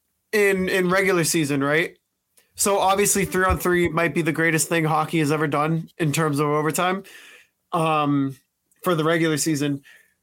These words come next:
Uh, I don't think they're gonna get rid of the shootout, although I really wish that they would. I don't think they will. What if, uh, would you be opposed to coaches,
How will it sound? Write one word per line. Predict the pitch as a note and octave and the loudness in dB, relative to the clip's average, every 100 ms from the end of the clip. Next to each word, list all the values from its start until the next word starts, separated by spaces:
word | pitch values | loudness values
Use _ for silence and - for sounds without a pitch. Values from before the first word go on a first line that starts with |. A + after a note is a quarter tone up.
| _ _ _ - | _ _ _ -2
Uh, | F#3 F#3 - _ _ - | 0 -2 -6 _ _ -2
I | F#3+ | 0
don't | G3 A3+ | 0 0
think | B3 A#3 | -2 -2
they're | |
gonna | A3+ A3 | 0 2
get | G3+ | 2
rid | F#3 F3+ | 0 0
of | |
the | D#3 | 0
shootout, | - D3 B2+ A#2+ - | -2 -2 -2 -4 -4
although | E3 E3 E3+ E3+ | -2 0 0 2
I | E3 D#3+ | 0 0
really | C#3+ F3 F#3+ G3 | 0 0 2 0
wish | D3 D#3+ D#3 | 0 0 -2
that | - | -4
they | C#3+ D#3 C#3 | -4 -2 0
would. | B2 C3+ D3+ F#3+ G3 _ - | -2 -2 -2 -4 -10 _ -6
I | E3 | -2
don't | F3 E3+ | 0 -2
think | F#3 D#3 | -2 -2
they | E3 | -2
will. | C#3 D3 F#3 G3 - - - _ _ _ - - D3+ | 0 0 -2 -6 -16 -20 -20 _ _ _ -12 -6 -2
What | F#3 A3+ | 2 2
if, | A#3 - - _ _ - | 0 -2 -14 _ _ -4
uh, | G3+ | 0
would | F#3 F#3 | 2 2
you | G#3 | 2
be | A#3+ | 4
opposed | C#4 - A3+ A3+ A3 - - - | 2 0 0 0 0 -4 -6 -6
to | - G#3 F#3+ F#3 F3 - _ _ _ - - - | -2 0 2 2 0 -4 _ _ _ -12 -10 -8
coaches, | - G3 G3 F#3+ D3+ D3 C3+ - | -4 -2 0 0 0 0 -4 -10